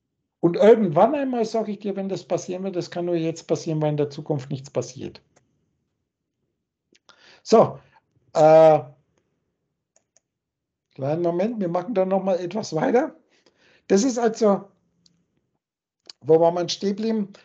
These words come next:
dieses Erwecken, das war nur das Kommen. Ich könnte jetzt noch weitergehen. Wir können da jetzt nämlich in den Makop,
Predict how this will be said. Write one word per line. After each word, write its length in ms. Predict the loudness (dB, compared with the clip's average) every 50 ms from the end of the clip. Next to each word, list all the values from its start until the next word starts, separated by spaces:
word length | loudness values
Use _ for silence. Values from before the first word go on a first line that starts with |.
| _ _ _ _
dieses 280 | -2 -2 0 0 2 4
Erwecken, 480 | 4 4 4 2 0 -2 -12 -16 -10 -6
das 180 | -6 -4 0 2
war 120 | 2 2
nur 180 | 4 2 2 2
das 200 | 0 -2 -2 0
Kommen. 220 | 0 0 0 0
Ich 140 | -6 -6 -4
könnte 200 | -2 2 2 0
jetzt 140 | 0 0 -4
noch 280 | -2 -2 -2 -2 0
weitergehen. 720 | 2 2 2 2 0 -2 -2 -4 -4 -2 -2 -4 -4 -8 -16 _ _ _ _ _ _ _ _ _ _ _ _ _ _ _ _ _ _ _ _ _ _ _ -10
Wir 120 | -10 -6
können 240 | -4 -2 -2 -2 0
da 100 | 0 -2
jetzt 200 | -2 -2 -6 -6
nämlich 260 | -6 -4 -4 -6 -8
in 100 | -6 -2
den 180 | -2 -2 0 0
Makop, 520 | -2 -2 -2 0 0 -2 -2 -2 -10